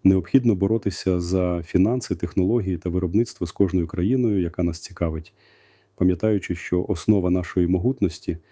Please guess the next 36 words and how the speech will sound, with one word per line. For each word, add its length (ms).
в 60
наших 320
технологіях 800
і 40
практиках 600
використання. 680
Саме 280
такий 260
підхід 440
не 120
тільки 300
захистить 520
Україну, 520
а 100
й 40
може 280
перетворити 640
наш 280
О 60
П 120
К 200
на 120
точку 360
економічного 640
зростання, 600
подібно 380
до 120
того, 280
як 200
це 120
було 280
в 160
Ізраїлі 460
та 140
Південній 460
Кореї. 420